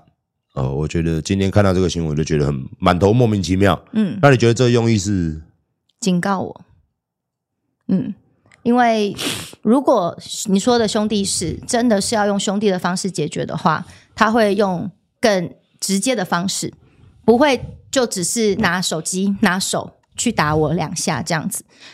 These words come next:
Speaker 2: 但是如果我没有被两个外国人救的话，基本上我的伤势会更加的严重。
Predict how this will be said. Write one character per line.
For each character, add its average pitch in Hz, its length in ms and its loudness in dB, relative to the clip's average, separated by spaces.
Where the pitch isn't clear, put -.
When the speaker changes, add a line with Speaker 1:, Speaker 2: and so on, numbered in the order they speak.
Speaker 2:
但 247 200 2
是 226 220 -2
如 208 120 2
果 233 100 2
我 180 60 0
没 170 100 -2
有 185 80 0
被 196 260 0
两 160 160 0
个 160 100 0
外 185 120 4
国 170 120 -2
人 151 80 -2
救 160 200 -2
的 160 80 -4
话， 147 220 0
基 247 200 -4
本 196 180 2
上 165 380 -4
我 180 220 2
的 175 120 2
伤 202 260 -2
势 196 180 -4
会 185 160 2
更 175 160 2
加 160 160 2
的 160 80 -6
严 - 220 -6
重。 - 160 -8